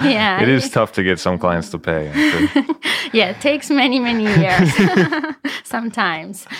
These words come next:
Speaker 1: Um, so we have accurate documentation that take us back to end of seventeen hundred, and, uh, the first, uh, ancestor, uh, we know is, uh, Giovanni Battista Odero,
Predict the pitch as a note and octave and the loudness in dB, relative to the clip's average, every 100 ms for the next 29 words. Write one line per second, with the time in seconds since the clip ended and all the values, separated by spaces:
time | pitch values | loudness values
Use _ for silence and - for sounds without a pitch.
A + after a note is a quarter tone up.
0 | - - - - B3+ A#3 A3+ A3 A3+ A3 | -14 -14 -16 -6 0 2 2 2 0 -2
1 | G#3 F#3+ F3+ - A#3+ G#3 A#3 C4+ C4 A#3+ | -2 -4 -4 0 2 2 0 2 2 2
2 | F#3 C4 - G#3 F3 G3+ G#3 G3+ F3+ G#3 | 0 -2 -4 -6 -6 -8 -6 -6 -4 -2
3 | G3 G#3+ - C#3 D#3 F3+ - F#3 G3+ F#3+ | -2 -2 -6 -6 -6 -4 -4 -4 -2 -4
4 | G3 F3+ F#3 - F#3+ F3 F3 F#3+ G#3 G#3+ | -2 -2 -2 -10 -10 -6 -2 -2 0 -4
5 | F3+ - G#3 F3+ G3+ F#3+ G3+ G3+ F#3 D#3+ | -6 -8 -8 -6 -6 -4 -4 -2 0 -2
6 | D#3+ - F3 F#3 F#3 D#3+ D#3+ D#3 - F3 | -2 -4 -4 -4 -2 0 -2 -4 -6 -10
7 | - A3 A3+ - F#3+ F#3 G3+ G3+ - G3+ | -2 0 0 -2 -2 -2 -2 -4 -4 -4
8 | G#3 - F#3 F#3 F3+ - - - F#3+ F3+ | -4 -4 0 0 -2 -10 -18 -4 0 2
9 | E3+ F3 G3 F3+ C4 G#3+ F3+ E3+ F#3+ F#3 | 0 -2 -4 0 2 2 0 -2 -2 -4
10 | F3+ F3+ F3 F3 G3+ F3+ G3+ F#3 F#3 - | -4 -2 -2 -2 -2 0 0 -4 -6 -10
11 | F3+ - - E3+ - F3+ E3+ F#3 D#3+ D#3 | -12 -10 -2 -2 -2 -6 -6 -6 -4 0
12 | G#3 C#4 | 0 0